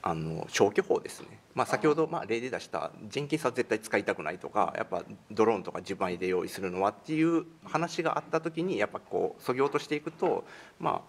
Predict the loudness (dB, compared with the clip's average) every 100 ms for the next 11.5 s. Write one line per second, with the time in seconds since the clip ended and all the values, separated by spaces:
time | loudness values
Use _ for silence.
0 | -14 -6 0 0 0 -2 -2 -2 0 -2
1 | -8 -12 -20 -18 -12 -12 -10 0 0 4
2 | 4 4 4 0 0 -8 -18 -20 -20 -18
3 | -16 -14 -14 -14 -16 -20 -20 -10 0 0
4 | 2 0 2 -2 0 0 0 -2 -4 -2
5 | 2 2 0 -4 -4 -4 -6 -6 -6 -4
6 | -6 -8 -6 -6 -4 -6 -6 -14 -20 -20
7 | -2 0 2 0 -2 -2 0 -2 -2 -6
8 | -10 -20 -8 -4 2 2 2 0 2 2
9 | 2 -6 -10 -8 -4 0 0 0 0 0
10 | 0 -4 -8 -8 -6 -6 -8 -2 -2 -2
11 | -6 -8 -10 -14 -14